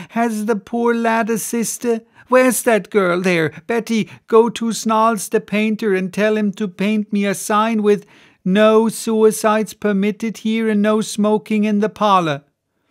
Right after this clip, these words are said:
Might as well kill both birds at once. Kill? The Lord be merc-, merciful to his ghost. What's that noise there? You, young man, avast there.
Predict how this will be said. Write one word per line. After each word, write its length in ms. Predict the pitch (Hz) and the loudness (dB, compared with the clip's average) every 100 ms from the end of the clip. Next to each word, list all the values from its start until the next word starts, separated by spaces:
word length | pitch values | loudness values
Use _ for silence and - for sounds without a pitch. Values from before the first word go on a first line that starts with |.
| _ _ _ | _ _ _
Might 200 | 175 180 | -4 -4
as 120 | 170 | -2
well 200 | 185 190 | -2 -2
kill 260 | 185 202 185 | -2 -4 -2
both 400 | 160 196 185 - | 0 0 -2 -4
birds 320 | 202 185 - | -2 -2 -4
at 100 | 175 | -2
once. 400 | 135 95 147 - | 0 0 -2 -10
Kill? 460 | - 214 254 262 - _ _ _ | -2 2 2 2 -4 _ _ _
The 140 | - 190 | 0 2
Lord 340 | 170 156 156 | 2 -2 -2
be 120 | 180 | -4
merc-, 380 | 165 165 156 190 | -2 -6 -6 -6
merciful 580 | 190 202 - 185 196 180 | -2 -2 -2 -6 -4 -4
to 180 | - 180 | -2 -2
his 180 | 175 - | -2 -4
ghost. 460 | 196 190 214 - - 131 - | -2 -2 -2 -8 -18 -20 -6
What's 340 | 208 208 - | -2 -2 -4
that 280 | - 202 208 | -4 -4 -2
noise 540 | 214 233 233 226 190 | -2 0 0 0 -2
there? 400 | - 214 160 147 - | -2 0 0 -4 -8
You, 320 | - 226 220 175 | -4 -2 -2 0
young 280 | 180 190 175 | 0 2 0
man, 320 | 170 156 147 | -2 -4 -6
avast 640 | - 190 - 196 202 - - | -2 0 4 4 2 -2 0
there. 360 | 214 165 131 | 0 0 -6